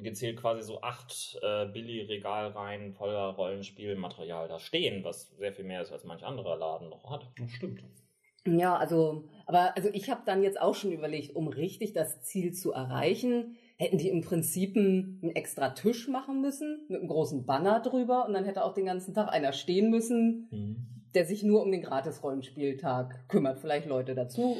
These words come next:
Speaker 3: ruft oder so und mit denen dann richtig drüber redet.
Speaker 1: Naja,
Speaker 3: Und
Speaker 1: man, man muss
Speaker 3: also das
Speaker 1: sa-,
Speaker 3: wäre das Ideal,
Speaker 1: man,
Speaker 3: denke
Speaker 1: man,
Speaker 3: ich.
Speaker 1: man muss dazu sagen, dass, ähm, letztendlich der Laden in Lüneburg, ähm, ja auch eine Besonderheit hat. Er initiiert selber regelmäßig,
Speaker 3: Mhm.
Speaker 1: ähm, große Spielenächte, wo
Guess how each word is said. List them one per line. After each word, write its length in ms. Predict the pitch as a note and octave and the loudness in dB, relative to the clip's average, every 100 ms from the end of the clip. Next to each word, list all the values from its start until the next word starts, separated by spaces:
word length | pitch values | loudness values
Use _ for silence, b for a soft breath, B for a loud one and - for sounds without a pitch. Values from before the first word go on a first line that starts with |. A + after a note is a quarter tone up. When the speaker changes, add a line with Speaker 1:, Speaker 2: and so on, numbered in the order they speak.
| - - | -2 4
Speaker 3:
ruft 560 | A3 A#3+ B3 - - | 6 6 4 -2 -8
oder 260 | - G3 F#3+ | 0 2 2
so 320 | G3+ G3 G3 | 4 6 6
und 120 | F3 | 4
mit 140 | D#3+ D3+ | -4 -6
denen 140 | C#3+ | -6
dann 140 | B2 C3 | -4 -4
richtig 380 | C3 B2+ C3 | -6 -8 -10
drüber 260 | - B2 B2 | -6 -4 2
redet. 580 | D#3+ G#3+ G3+ G3 F#3+ - | 4 6 8 6 6 0
Speaker 1:
Naja, 160 | C3+ - | -2 -2
Speaker 3:
Und 240 | C3+ C3 | -6 -8
Speaker 1:
man, 200 | C#3 C#3 | -8 -8
man 140 | C#3 C#3+ | -6 -2
muss 140 | C#3+ | 2
Speaker 3:
also 120 | E3 | 6
das 80 | D#3 | 6
Speaker 1:
sa-, 40 | A3+ | 8
Speaker 3:
wäre 120 | G#3+ | 4
das 100 | - | 4
Ideal, 540 | - E3+ D3+ C3 B2+ B2+ | -4 -4 -4 -4 -4 -2
Speaker 1:
man, 100 | C3+ | -2
Speaker 3:
denke 100 | C3+ | -2
Speaker 1:
man, 100 | C3 | -2
Speaker 3:
ich. 60 | C#3+ | -2
Speaker 1:
man 120 | C#3+ | -2
muss 160 | - | -4
dazu 260 | E3+ D3+ D#3 | -4 -6 -8
sagen, 320 | C#3 C#3+ C#3+ | -4 -4 -4
dass, 300 | B2+ B2+ - A2 | -4 -6 -4 -2
ähm, 260 | A2+ A2+ | 0 -2
letztendlich 400 | A2+ A2+ A2+ A2+ | -8 -8 -8 -10
der 180 | A#2 A2+ | -6 -4
Laden 280 | A2 G#2+ - | -2 -4 -6
in 120 | G#2+ | -8
Lüneburg, 520 | A#2+ C#3+ B2+ B2 B2 - - | -6 -4 0 -2 -2 -8 -4
ähm, 300 | G2+ G#2+ G#2+ | -4 -4 -6
ja 140 | A2 | -4
auch 260 | A#2+ B2 - | -4 -6 -8
eine 280 | G#2 A2 G#2 | -8 -8 -10
Besonderheit 800 | G2 G#2 G#2 G#2 B2+ B2 A#2+ A#2+ | -12 -10 -6 -4 -4 -4 -4 -6
hat. 120 | B2+ | -8
Er 240 | A#2+ A2 - | -6 -8 -8
initiiert 500 | A#2+ A2+ - A#2 A#2 | -8 -6 -4 -4 -2
selber 520 | A2 A#2+ B2 A2 G#2 | 2 2 2 0 -2
regelmäßig, 840 | G#2+ A2+ A2 G#2 G#2+ G#2+ G2+ - | -8 -8 -8 -6 -8 -6 -6 -6
Speaker 3:
Mhm. 60 | E2+ | -6
Speaker 1:
ähm, 140 | G2 G2+ | -6 -4
große 360 | G#2 G#2 G#2 | -4 -4 -6
Spielenächte, 880 | F#2 - B2 C3 C3 B2+ - C#3+ D3 - B - - - - | -10 -4 0 2 2 0 -2 -6 -8 -14 B -8 -8 -10 -12
wo 600 | A2+ G#2+ A#2 G#2 - | -8 -4 0 0 -2